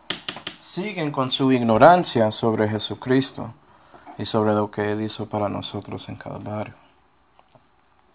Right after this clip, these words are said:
Y por eso Juan sigue en once y dice,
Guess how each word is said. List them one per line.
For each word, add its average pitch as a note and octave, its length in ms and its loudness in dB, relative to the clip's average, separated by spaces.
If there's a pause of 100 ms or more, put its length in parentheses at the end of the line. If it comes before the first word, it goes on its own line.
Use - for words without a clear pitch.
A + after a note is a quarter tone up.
(640)
Y A2+ 60 -6
por A2 180 4
eso A#2 260 4
Juan A2+ 220 6
sigue C3 360 2
en G#2+ 100 0
once C3 480 0
y A2 60 -6
dice, G#2 420 -6